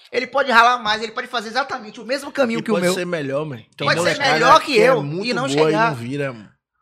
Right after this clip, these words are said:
Speaker 1: Porque pra, pra eu tá na T V foi uma série de acontecimentos. No meu caso, teve, obviamente, competência técnica, mas teve, também teve uma rede de network. Obviamente, teve tá no lugar certo e na hora certa. Teve uma série de, de situações que me colocaram onde eu estou hoje. E é importante a gente ter essa noção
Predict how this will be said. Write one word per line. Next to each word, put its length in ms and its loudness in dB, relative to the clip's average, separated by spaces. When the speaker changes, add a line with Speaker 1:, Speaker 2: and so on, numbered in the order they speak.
Speaker 1:
Porque 240 0
pra, 180 -12
pra 180 -2
eu 80 2
tá 160 4
na 120 2
T 160 -4
V 240 2
foi 100 -4
uma 80 0
série 220 -8
de 180 -12
acontecimentos. 720 -10
No 180 -16
meu 140 -6
caso, 320 0
teve, 240 -8
obviamente, 560 -6
competência 560 -8
técnica, 580 -6
mas 200 -14
teve, 300 -16
também 300 -14
teve 220 -12
uma 80 -4
rede 260 -6
de 60 -16
network. 640 -6
Obviamente, 560 -10
teve 220 -18
tá 140 -8
no 100 -14
lugar 240 -6
certo 240 -8
e 40 -12
na 140 -2
hora 160 -2
certa. 560 -4
Teve 220 -6
uma 140 2
série 320 0
de, 220 -10
de 80 -12
situações 540 -6
que 80 -16
me 80 -16
colocaram 460 -2
onde 80 -8
eu 40 -2
estou 220 -4
hoje. 180 -4
E 120 -4
é 40 -2
importante 440 -2
a 40 -4
gente 140 -12
ter 60 -6
essa 160 -4
noção 340 -8